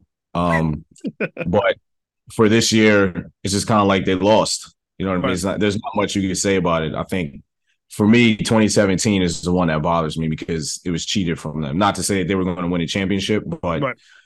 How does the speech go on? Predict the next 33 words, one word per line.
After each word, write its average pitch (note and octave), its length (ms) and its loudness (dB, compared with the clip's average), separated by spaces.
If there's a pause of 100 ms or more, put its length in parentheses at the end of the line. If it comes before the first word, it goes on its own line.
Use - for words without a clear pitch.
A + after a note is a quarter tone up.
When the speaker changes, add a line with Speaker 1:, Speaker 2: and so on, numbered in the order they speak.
(320)
Speaker 1:
um, E2 520 -4 (300)
that's A2 320 0
the G#2 80 0
one G2+ 220 0
that, F2 140 0
like, E2+ 220 -2
bothers F2 420 0
me. E2 140 -4
This G2+ 180 -2
year G#2 160 0
is F2 100 -2
just F2+ 300 -4
they E2+ 160 -2
lost. F2+ 560 0
I F#2 80 0
don't F#2 140 -2
think F#2 220 -4
that F2 200 0
the F2 80 -2
Yankees F2 340 -2
played F#2 280 -2
well. F2 460 -4 (520)
Um, D#2+ 600 -6 (440)
it F#2 140 -2
is F2+ 240 -4
what F#2 140 0
it F#2 40 0
is. F2+ 160 -2
It F2+ 80 2
happens F#2+ 320 0
sometimes, D#2 640 -8
you - 80 -14
know. D2+ 240 -10